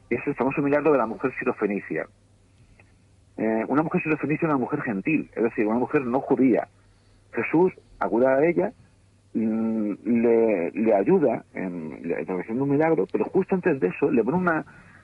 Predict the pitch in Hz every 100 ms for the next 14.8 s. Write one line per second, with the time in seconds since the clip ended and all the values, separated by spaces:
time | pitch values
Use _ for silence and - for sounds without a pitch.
0 | - - 117 - 110 107 165 165 196 147
1 | 160 160 147 151 160 147 139 - - -
2 | - 151 151 143 117 - - 151 127 120
3 | 147 139 110 90 95 139 151 98 104 151
4 | 160 180 131 101 90 85 76 - - -
5 | - - - 127 131 143 - 76 - _
6 | _ _ _ - _ _ - - 113 127
7 | 113 131 - - 113 - 101 95 - 85
8 | 82 - - - _ - _ - 120 127
9 | - 104 92 80 - - 101 95 - 98
10 | - 139 180 - 117 101 101 98 71 104
11 | 98 95 - 135 143 107 160 - 175 -
12 | _ - 107 160 - 131 156 117 101 -
13 | 175 151 190 - - 98 - 123 147 _
14 | _ - 156 127 113 151 -